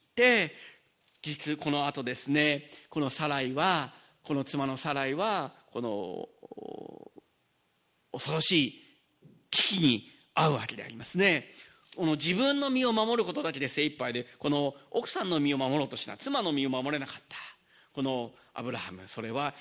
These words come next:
人を恐れたゆえの失敗でありました。また、先ほども読みましたけれども、このピラトは最終的にですね、ピラトはこのルカによる福音書を見ると、最終的に人を恐れて、このイエスを十字架につけてしまったと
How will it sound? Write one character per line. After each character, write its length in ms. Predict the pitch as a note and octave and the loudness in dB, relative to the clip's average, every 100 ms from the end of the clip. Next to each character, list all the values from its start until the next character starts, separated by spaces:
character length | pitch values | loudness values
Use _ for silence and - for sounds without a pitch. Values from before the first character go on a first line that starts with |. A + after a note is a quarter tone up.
| - | -14
人 320 | - - C#3+ | -4 2 2
を 120 | B2+ | 2
恐 180 | B2 G3 | -4 -2
れ 100 | F#3+ | 0
た 120 | C#3+ | 0
ゆ 140 | C3 C#3+ | 0 0
え 60 | |
の 120 | F3+ | 0
失 180 | D#3+ - | 0 -2
敗 160 | - A2 | -6 -6
で 80 | G#2+ | -8
あ 40 | |
り 60 | A2 | -8
ま 100 | B2 | -8
し 80 | |
た。 100 | - - - - - | -8 -10 -20 -20 -6
ま 120 | C#3 | 0
た、 260 | F3+ G3+ D3 - - | 4 4 4 -6 -12
先 260 | E3 D#3+ | -6 2
ほ 80 | E3 | 4
ど 260 | E3+ E3 D#3 - - | 6 4 2 -8 -2
も 260 | D#3 D#3+ D#3 | 2 4 4
読 140 | D#3+ D#3 | 4 4
み 120 | E3+ | 4
ま 100 | F#3 | 2
し 60 | - | 0
た 120 | D#3 | 0
け 120 | D3+ | 0
れ 80 | C#3 | 0
ど 100 | C3+ | 2
も、 200 | F3 F3+ | 4 4
こ 80 | C#3+ | 2
の 80 | C#3+ | -2
ピ 120 | G3 | 4
ラ 140 | F3 | 4
ト 140 | - C3 | 4 2
は 320 | D#3+ E3+ B2+ - - _ - _ _ | 4 4 0 -10 -20 _ -20 _ _
最 240 | - C3+ C3+ | -8 -4 -2
終 200 | - C#3+ | -2 -2
的 220 | C3+ C#3+ | -4 -2
に 120 | C#3 | -2
で 100 | B2 | -4
す 120 | - | -4
ね、 300 | C3+ C#3 B2 - - _ | 0 0 -2 -8 -20 _
ピ 80 | D3+ | -2
ラ 140 | B2+ | -2
ト 100 | B2 | 0
は 240 | C#3+ E3 C#3+ | 0 2 0
こ 120 | C3 | -6
の 240 | C3 B2 - | -6 -8 -4
ル 100 | C#3+ | -2
カ 120 | C#3 | 0
に 80 | B2+ | 0
よ 80 | |
る 80 | B2+ | -4
福 180 | B2 D#3 | -4 -2
音 80 | C#3+ | 0
書 140 | C#3+ | 0
を 40 | C3+ | -2
見 80 | |
る 120 | D3 C3 | -2 -2
と、 380 | E3+ F3 C3+ - - - | 2 2 0 -6 -20 -16
最 340 | - C3 C#3+ | -8 -2 0
終 200 | C3 D3 | 0 0
的 220 | C#3+ C#3 | -2 -2
に 140 | D#3+ E3+ | 0 0
人 400 | - - C#3 C3 | 0 -2 0 0
を 60 | |
恐 200 | C3+ - | -2 -2
れ 160 | A3+ F3 | -2 0
て、 400 | A3+ A3+ F#3+ C3+ - - | 4 4 4 0 -8 -6
こ 120 | D3 | -2
の 80 | B2+ | 0
イ 120 | B2 | 0
エ 40 | C3+ | -2
ス 140 | B2 | -4
を 80 | A#2+ | -8
十 180 | B2 C3 | -4 -4
字 120 | - | -2
架 100 | C#3+ | -2
に 80 | C#3+ | -2
つ 80 | |
け 100 | - | -4
て 80 | D#3+ | -2
し 140 | D3+ E3+ | -2 -2
ま 80 | |
っ 20 | F3 | -2
た 140 | A3+ | -2
と 240 | F#3+ C#3+ | 0 0